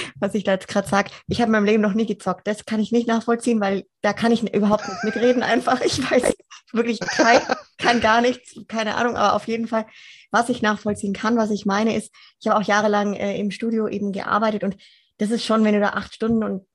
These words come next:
Speaker 1: Leute von links und rechts und vorn und hinten und du hast, oh,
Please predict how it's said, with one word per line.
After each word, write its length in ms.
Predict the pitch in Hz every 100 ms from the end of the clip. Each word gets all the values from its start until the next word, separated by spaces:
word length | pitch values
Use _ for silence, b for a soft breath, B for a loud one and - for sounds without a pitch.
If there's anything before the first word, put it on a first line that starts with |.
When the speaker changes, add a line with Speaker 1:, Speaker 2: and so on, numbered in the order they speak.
| -
Speaker 1:
Leute 320 | 196 202 202
von 160 | 208
links 240 | 214 214 202
und 100 | 196
rechts 320 | 202 202 -
und 140 | 196
vorn 260 | 190 202 202
und 80 | 190
hinten 460 | 196 196 - 196
und 140 | 190 190
du 80 | 196
hast, 140 | -
oh, 220 | - 185